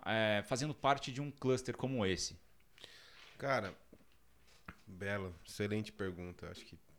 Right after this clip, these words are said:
Speaker 2: pô, a gente, todos nós que, que, que temos esse, esse negócio, temos que refletir sobre isso, onde buscar ajuda. E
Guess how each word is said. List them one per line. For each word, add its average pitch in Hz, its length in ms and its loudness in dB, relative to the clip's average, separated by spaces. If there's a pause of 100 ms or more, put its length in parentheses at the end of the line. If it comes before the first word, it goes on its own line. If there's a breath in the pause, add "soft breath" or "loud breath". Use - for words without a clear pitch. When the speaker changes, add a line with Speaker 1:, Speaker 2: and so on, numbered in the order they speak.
(100)
Speaker 2:
pô, - 140 -14
a 90 60 -8
gente, 90 180 -10 (140)
todos 104 320 -4
nós 95 400 -2 (320)
que, 87 200 -6
que, 90 240 -6
que - 120 -12
temos 92 480 0
esse, 87 440 -4
esse - 180 -12
negócio, 90 300 -6
temos 98 180 -10
que 101 80 -8
refletir 98 400 -8
sobre 98 340 -6
isso, 98 400 -2
onde 92 160 -4
buscar 92 360 -4
ajuda. 104 460 -4 (560 loud breath)
E 104 640 0